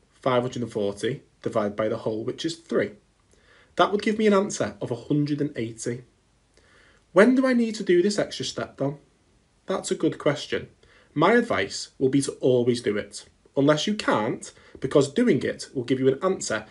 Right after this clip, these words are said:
that has a remainder. For example, if the question wasn't two thirds times two hundred and seventy,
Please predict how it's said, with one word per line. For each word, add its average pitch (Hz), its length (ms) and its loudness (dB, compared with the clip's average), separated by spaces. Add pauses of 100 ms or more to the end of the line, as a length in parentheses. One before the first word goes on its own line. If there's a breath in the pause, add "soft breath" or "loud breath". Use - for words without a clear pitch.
(140)
that - 120 -14
has 117 220 -4
a 110 40 -4
remainder. 101 560 -4 (720 soft breath)
For 196 160 10
example, 196 600 4 (240)
if 254 180 2
the - 100 -4
question 208 380 -2
wasn't 180 300 4
two 165 220 2
thirds 135 360 4
times 120 340 -4
two 117 140 -10
hundred 104 160 -6
and 104 120 -6
seventy, 175 580 0